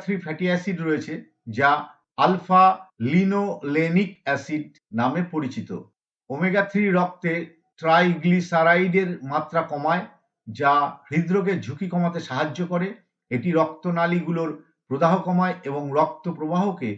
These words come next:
সহজ করে তোলে। অ্যান্টিঅক্সিডেন্ট, আখরোটে প্রচুর পরিমাণে অ্যান্টিঅক্সিডেন্ট রয়েছে, যেমন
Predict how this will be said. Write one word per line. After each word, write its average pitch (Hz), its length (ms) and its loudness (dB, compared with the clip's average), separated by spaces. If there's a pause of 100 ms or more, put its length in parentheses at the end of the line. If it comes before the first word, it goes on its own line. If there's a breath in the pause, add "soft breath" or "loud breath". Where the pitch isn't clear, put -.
(240)
সহজ 165 340 -2 (120)
করে 135 240 -4
তোলে। 90 180 -8 (600)
অ্যান্টিঅক্সিডেন্ট, 214 840 -4 (720)
আখরোটে 190 480 -4
প্রচুর 185 260 -2 (100)
পরিমাণে 202 360 0 (100)
অ্যান্টিঅক্সিডেন্ট 175 760 -2
রয়েছে, 196 340 -2 (380)
যেমন 151 300 0